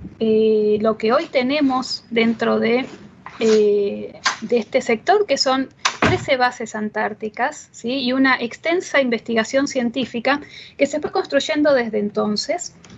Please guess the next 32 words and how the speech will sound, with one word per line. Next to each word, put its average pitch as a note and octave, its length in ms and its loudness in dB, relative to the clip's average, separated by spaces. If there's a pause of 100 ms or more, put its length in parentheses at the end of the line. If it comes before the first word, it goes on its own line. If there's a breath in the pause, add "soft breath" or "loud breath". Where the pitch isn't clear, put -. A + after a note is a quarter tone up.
(180)
eh, A#3 640 2 (240)
pero F4+ 280 2
que C#4 180 0
tuvo, D4 680 2 (240)
eh, A3+ 280 4
en A3 100 0
el A3+ 80 2
año C4+ 200 2
mil C4+ 200 0
novecientos C#4 300 2
cincuenta A#3+ 420 -4
y C#4 40 2
nueve, D4 480 2 (380 soft breath)
eh, A#3 320 4
un C4+ 120 2
cambio D4+ 320 2
muy D#4 260 0
importante A#3+ 840 0
a A3+ 100 0
nivel A3+ 320 2
internacional. G#3 840 -2 (420 loud breath)
Eh, G#3+ 160 6
fue C4 200 0
el C#4 100 2
año C#4 240 0
en D4+ 60 -12
que D4 100 -6
se B3 140 -6
firma C#4 720 -6
el B3+ 180 -4
Tratado A3 420 0
Antártico. G#3+ 600 -2